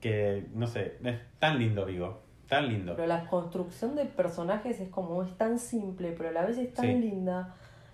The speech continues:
Speaker 2: Eh, y a la, a mí me motivó muchísimo, y me motivó y me, me, me, me resultó muy emotiva la película.
Speaker 1: Bueno, el, sí,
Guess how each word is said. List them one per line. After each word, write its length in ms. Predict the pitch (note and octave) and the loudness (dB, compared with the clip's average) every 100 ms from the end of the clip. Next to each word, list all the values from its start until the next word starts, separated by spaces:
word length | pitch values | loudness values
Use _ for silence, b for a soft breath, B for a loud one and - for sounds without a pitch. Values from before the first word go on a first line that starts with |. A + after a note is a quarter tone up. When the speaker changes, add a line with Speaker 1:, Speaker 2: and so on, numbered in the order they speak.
| B E3+ | B -6
Speaker 2:
Eh, 960 | D#3+ D3+ D3+ D3+ D3+ D3+ D3+ D3 D3 - | -6 -4 -6 -8 -8 -8 -8 -8 -10 -12
y 180 | D#3+ D#3+ | -4 0
a 80 | D#3 | 2
la, 160 | D#3 | 2
a 320 | E3 - D#3 D#3+ | 0 -2 -4 -2
mí 100 | F#3+ | 0
me 60 | |
motivó 540 | F3+ D#3 C#3+ D3 D#3+ D#3 | 2 0 -2 0 0 -2
muchísimo, 880 | D3 D3 C#3+ D3+ C#3+ C#3+ C3+ B2+ B2+ | -4 -6 -6 -8 -10 -8 -6 -6 -6
y 160 | B2+ | -6
me 160 | B2 C3 | -6 -4
motivó 640 | C#3+ C#3+ C#3 C#3+ F#3+ - F#3 | -2 -2 -2 4 4 4 -2
y 120 | D#3+ | -6
me, 320 | D3 D3 D3+ | -4 -2 -2
me, 340 | C#3+ C#3+ D3 C#3+ | -4 -6 -4 -4
me, 200 | C3+ B2+ | -4 -4
me 100 | C3 | -4
resultó 460 | C#3+ D3+ C#3+ E3 | -4 -4 -4 -4
muy 180 | E3+ E3+ | -2 -4
emotiva 400 | E3+ D3+ E3 D#3+ | -4 -4 -4 -4
la 100 | D3 | -2
película. 340 | C#3 C3 A#2+ B2 B B B B - - - - - - - - - - B B B - | -4 -8 -8 -10 B B B B -20 -20 -20 -20 -20 -20 -20 -20 -20 -18 B B B 2
Speaker 1:
Bueno, 340 | A#2+ A2 G#2+ A#2 | 4 4 0 0
el, 540 | A2 G#2 G2+ G2+ - G#2+ | 2 4 4 2 -2 -8
sí, 380 | - A#2 A2 | -2 0 0